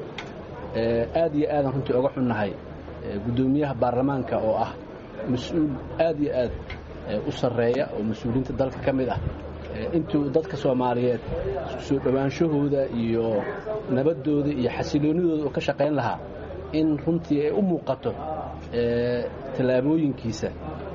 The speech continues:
iyo howlihiisa kuwa carqalad ku ah, ee, nabadda iyo xasiloonida dalka. Waxaan sidoo kale ugu baaqaynaa baarlamaanka federaalka ee Soomaaliya inuu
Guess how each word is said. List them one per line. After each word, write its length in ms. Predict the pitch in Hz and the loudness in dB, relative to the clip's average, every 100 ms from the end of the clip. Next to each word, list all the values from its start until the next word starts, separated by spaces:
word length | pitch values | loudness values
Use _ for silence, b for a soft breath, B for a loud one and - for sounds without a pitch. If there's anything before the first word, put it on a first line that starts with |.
| - 123 | -8 -2
iyo 200 | 117 120 | 2 2
howlihiisa 640 | 123 135 151 156 143 - - | 2 2 2 2 0 0 0
kuwa 220 | 127 143 | 2 2
carqalad 440 | - - - 151 151 | 2 -2 0 0 0
ku 80 | 151 | 0
ah, 80 | 139 - - - - - - | -2 -2 -10 -12 -12 -12 -8
ee, 180 | 127 113 | -2 2
nabadda 320 | 127 147 127 | 4 2 2
iyo 120 | 120 | 0
xasiloonida 600 | 110 113 - 123 127 131 | -2 -4 -2 0 2 0
dalka. 340 | 117 143 147 - - B B B B - | 2 0 0 -4 -6 B B B B -8
Waxaan 260 | - 143 143 | -4 -2 -2
sidoo 240 | - 151 | 0 2
kale 160 | 151 143 | 2 0
ugu 100 | 143 | 2
baaqaynaa 460 | 139 131 123 117 | 2 2 0 2
baarlamaanka 460 | 107 120 120 139 - | 2 2 2 0 -2
federaalka 500 | 127 120 120 123 120 | -2 2 2 2 0
ee 80 | 107 | 0
Soomaaliya 520 | 110 117 120 110 104 | 0 2 2 0 0
inuu 300 | 110 113 101 | -2 -2 -4